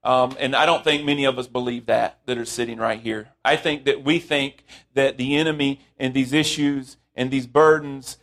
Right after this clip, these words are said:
and this bondage and these things that we're addicted to and the things that are destroying our lives and the things that even have us oppressed and some of us depressed in this place today are greater than our God,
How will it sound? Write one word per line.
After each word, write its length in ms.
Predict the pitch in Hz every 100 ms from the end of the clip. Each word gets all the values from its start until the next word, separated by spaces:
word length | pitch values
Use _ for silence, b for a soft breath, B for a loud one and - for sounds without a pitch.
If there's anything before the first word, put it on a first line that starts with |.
| _
and 140 | 131
this 120 | 135 127
bondage 760 | 120 156 156 139 143 123 - -
and 120 | 135
these 220 | 143 131
things 460 | - 160 170 160 135
that 120 | 151
we're 180 | 143 135
addicted 500 | 131 156 160 156 139
to 260 | 160 156
and 100 | 143
the 60 | 131
things 440 | - 160 160 143
that 120 | 135 135
are 80 |
destroying 600 | 127 127 - 170 151 147 139
our 160 | 135
lives 460 | 143 139 139 131 131
and 100 | 131
the 40 |
things 380 | 127 160 156 139
that 160 | 143 143
even 220 | 165 143
have 200 | 147 143
us 160 | 143
oppressed 680 | 135 123 - 160 151 147 - b b -
and 120 | 131
some 240 | - 170
of 160 | 165 151
us 120 | 139
depressed 720 | 131 160 165 - 151 143 -
in 140 | - 143
this 160 | 135
place 340 | - 143 131 -
today 420 | 143 135 135 123 B B B
are 140 | 135
greater 400 | 131 143 143 135
than 300 | 127 131 127 -
our 220 | 120 127
God, 500 | 113 135 127 127 90